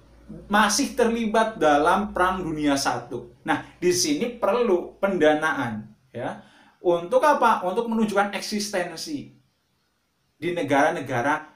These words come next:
Eropa. Nah, dananya itu, ya, biaya untuk melakukan perlawanan itu, melakukan perang itu di Perang Dunia Satu ataupun melawan Spanyol itu tidak lain salah satunya adalah disupport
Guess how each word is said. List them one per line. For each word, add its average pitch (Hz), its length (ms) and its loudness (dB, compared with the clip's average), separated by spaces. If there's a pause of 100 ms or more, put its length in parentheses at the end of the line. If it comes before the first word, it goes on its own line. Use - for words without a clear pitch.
(180)
Eropa. 135 640 -4 (220)
Nah, 135 260 -6 (460)
dananya 214 800 4
itu, - 680 -4 (540)
ya, 139 260 -6
biaya 247 560 6
untuk 214 320 0
melakukan 190 800 0
perlawanan 190 800 4
itu, 151 180 -4
melakukan 196 400 0
perang 185 320 0
itu 151 300 -2
di 180 100 -6
Perang 170 240 -6
Dunia 147 160 -2
Satu 143 240 -4
ataupun 170 320 -2
melawan 160 380 2
Spanyol 143 500 -2
itu 247 460 2 (320)
tidak 208 400 4
lain 175 420 2
salah 202 320 2
satunya 185 400 0
adalah 180 240 6
disupport - 640 -2